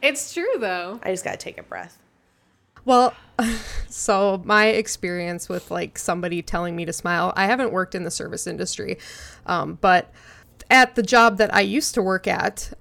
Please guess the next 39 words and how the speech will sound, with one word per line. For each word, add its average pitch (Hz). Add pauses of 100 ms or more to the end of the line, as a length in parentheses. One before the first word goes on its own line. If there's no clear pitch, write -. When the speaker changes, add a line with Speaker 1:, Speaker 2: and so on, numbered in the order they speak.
(160)
Speaker 3:
I 240
experienced, 240
like, 190 (160)
sexual 214
harassment 202
and 190
sexual 190
abuse, 185 (120)
uh, 185 (140)
which 202
I've 202
Speaker 1:
Mm-hmm. 202
Speaker 3:
talked 185
about 175
before 170
on 175
the 175
podcast. 180 (560)
But 240
one 240
of 233
the 226
things 247
was 196 (340)
he 226
brought 202
up 196
the 196
fact 185 (140)
that 196
I 190
didn't 190
smile 196 (100)
anymore 185
in 202
front 202
of, 185
like, 190
Speaker 2:
<gasps> 262